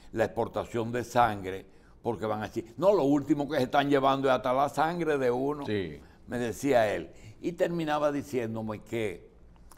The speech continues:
Speaker 1: el negocio de la sangre, aún en cárceles norteamericanas, que permiten extraer
Speaker 2: Ujú.
Speaker 1: sangre a los presos, y la basura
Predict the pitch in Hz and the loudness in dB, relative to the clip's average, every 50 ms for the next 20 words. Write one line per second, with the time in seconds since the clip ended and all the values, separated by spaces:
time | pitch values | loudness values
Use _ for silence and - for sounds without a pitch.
0 | - - - - 135 135 123 123 117 117 110 131 165 170 170 - 185 165 160 147 | -20 -10 -6 -4 -4 -2 -2 -4 -4 -4 -4 -4 -4 -4 -4 -2 -2 -2 -2 -2
1 | 127 160 - - - 117 107 104 101 95 85 78 71 - - - - - - - | -2 -4 -4 -4 -2 -2 -2 -2 -2 -4 -8 -10 -10 -12 -16 -18 -20 -20 -20 -20
2 | - - - 120 - 131 151 185 214 220 208 170 135 117 - 143 147 160 147 123 | -4 2 6 8 8 8 8 6 4 4 2 0 -2 2 4 6 6 6 4 2
3 | 143 147 135 123 113 107 117 117 104 - 113 101 98 98 92 85 73 - - 78 | 0 0 0 0 0 0 -2 -4 -2 -2 -4 -4 -4 -4 -6 -6 -8 -6 -6 -6
4 | 71 69 67 64 62 - - - - - - - - - 92 85 - 101 95 95 | -6 -8 -10 -16 -20 -20 -20 -20 -20 -20 -20 -14 -12 -10 -8 -4 -4 -4 -4 -4
5 | 117 139 139 - 147 127 120 120 110 - 113 98 98 104 110 113 120 120 110 98 | -4 -6 -4 -4 -4 -4 -4 -6 -4 -4 0 0 2 2 2 2 0 0 -2 -6
6 | - - - - - - - - - - - - - - 92 95 - 107 117 117 | -10 -14 -16 -16 -16 -16 -18 -18 -20 -18 -18 -18 -16 -14 -14 -10 -4 0 0 2
7 | 120 123 120 113 107 95 78 - - - - - - - - - 85 98 92 85 | 2 0 -2 -2 -4 -4 -6 -8 -12 -18 -20 -20 -20 -14 -8 -6 -6 -4 -4 -6
8 | - - 98 98 95 87 82 - - - - - - - - - - - - - | -8 -8 -6 -4 -4 -4 -4 -6 -10 -16 -18 -18 -18 -18 -20 -20 -20 -18 -18 -18
9 | - - - - - - - - - - - - - - - - 151 147 139 139 | -18 -18 -18 -18 -20 -20 -20 -20 -20 -20 -20 -20 -20 -8 -2 0 0 2 4 4
10 | 135 143 147 143 120 107 - - - - - 170 185 180 160 127 107 76 69 | 4 4 4 4 2 0 -2 -6 -10 -4 -2 0 2 2 2 2 2 0 -2